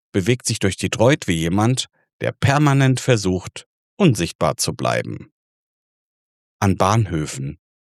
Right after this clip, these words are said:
in Motelzimmern, in den verlassenen Häusern oder eben an Busstationen.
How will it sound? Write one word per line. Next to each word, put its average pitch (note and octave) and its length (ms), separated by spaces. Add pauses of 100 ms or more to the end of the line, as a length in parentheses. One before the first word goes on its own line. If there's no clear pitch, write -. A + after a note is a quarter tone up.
(340)
in D3+ 140
Motelzimmern, D#2+ 840 (540)
in G2+ 160
den E2+ 280
verlassenen D2+ 640
Häusern F2+ 540 (560)
oder D3+ 320
eben G#2+ 420 (220)
an F3+ 200
Busstationen. D2+ 1000